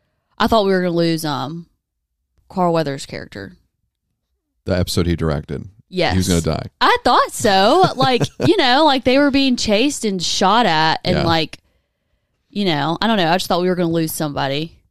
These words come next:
Speaker 2: Yeah.
Speaker 1: I think that just shows ruin me, and I expect it. I expect to lose, like, characters I like, you know?
Speaker 2: Well, that
Speaker 1: Game of Thrones
Speaker 2: that
Speaker 1: ruined
Speaker 2: is,
Speaker 1: everything
Speaker 2: yeah.
Speaker 1: for me.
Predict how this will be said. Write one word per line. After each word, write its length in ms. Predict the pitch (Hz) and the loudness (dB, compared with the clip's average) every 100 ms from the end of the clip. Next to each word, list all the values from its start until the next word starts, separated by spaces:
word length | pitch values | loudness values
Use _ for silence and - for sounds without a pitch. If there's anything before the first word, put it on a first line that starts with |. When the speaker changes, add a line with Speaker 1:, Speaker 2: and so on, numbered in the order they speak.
| _ _ _ _ _ _ _ | _ _ _ _ _ _ _
Speaker 2:
Yeah. 180 | 90 220 | 0 2
Speaker 1:
I 40 | |
think 220 | - 440 | 2 0
that 300 | 262 214 190 175 | 0 0 -2 -4
just 280 | 208 - - | -4 -2 -4
shows 400 | 202 180 175 165 | 0 2 2 0
ruin 320 | 165 165 165 | -2 0 0
me, 340 | 165 165 165 160 _ - | 0 -2 -2 -6 _ -4
and 100 | 202 | 0
I 160 | 220 | 0
expect 500 | 190 - - 135 - | -2 -6 -4 -4 -4
it. 220 | 127 131 - | -6 -6 -2
I 120 | 233 226 | -2 -2
expect 360 | - 175 - | -2 -4 -2
to 80 | 175 | -2
lose, 320 | 160 143 151 | 0 0 -2
like, 280 | 143 120 - | -4 -6 -8
characters 500 | - 151 - 135 156 | -6 -6 -6 -8 -8
I 60 | 110 | -8
like, 480 | 95 76 - - _ _ _ | -6 -6 -6 -12 _ _ _
you 100 | 208 | -4
know? 300 | 196 190 190 _ _ _ _ _ _ _ _ _ _ | 0 0 -4 _ _ _ _ _ _ _ _ _ _
Speaker 2:
Well, 160 | 98 107 | 0 2
that 240 | 120 - | 2 0
Speaker 1:
Game 160 | - 262 | 0 0
of 80 | 214 | 0
Thrones 300 | 175 156 156 | -2 -2 0
Speaker 2:
that 60 | 120 | 2
Speaker 1:
ruined 160 | 110 | 2
Speaker 2:
is, 40 | 92 | 0
Speaker 1:
everything 300 | - - - | -4 -6 -8
Speaker 2:
yeah. 120 | 76 | -6
Speaker 1:
for 60 | 139 | -4
me. 240 | 143 170 | -4 -4